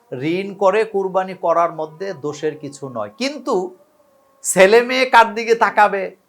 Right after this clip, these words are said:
ছেলে মেয়ে ঈদের দিন কোথায় যাবে, মানুষে কি বলবে, লোক লজ্জার ভয়ে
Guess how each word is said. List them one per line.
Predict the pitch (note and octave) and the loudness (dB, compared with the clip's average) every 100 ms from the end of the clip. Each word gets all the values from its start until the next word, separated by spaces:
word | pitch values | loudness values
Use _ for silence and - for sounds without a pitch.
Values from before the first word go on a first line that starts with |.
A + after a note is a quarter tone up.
| _ | _
ছেলে | - F#3 G3 G#3 | 0 2 4 2
মেয়ে | G3+ G3 | 0 -2
ঈদের | F3+ G3+ | 4 2
দিন | F3 G3+ | 2 -6
কোথায় | F#3+ F#3+ G3 F#3+ | -6 -2 0 4
যাবে, | E3+ E3 F#3 F3 _ _ | 4 4 0 -4 _ _
মানুষে | C3 D#3 F3 A#3 - C#4 | 4 8 8 6 -2 -4
কি | - C4 B3 | -4 -8 2
বলবে, | G3 F#3 F3 G3 B2 - _ _ - | 4 6 6 4 2 -2 _ _ -12
লোক | C#3 D3+ F#3 G3+ G#3 | -4 4 6 6 6
লজ্জার | A#3 A#3 G#3+ G#3+ E3+ G#3+ G3+ | 4 6 6 4 4 4 4
ভয়ে | D#3+ B2 D#3+ F#3+ G3 A3+ C4 | 2 2 6 6 6 2 0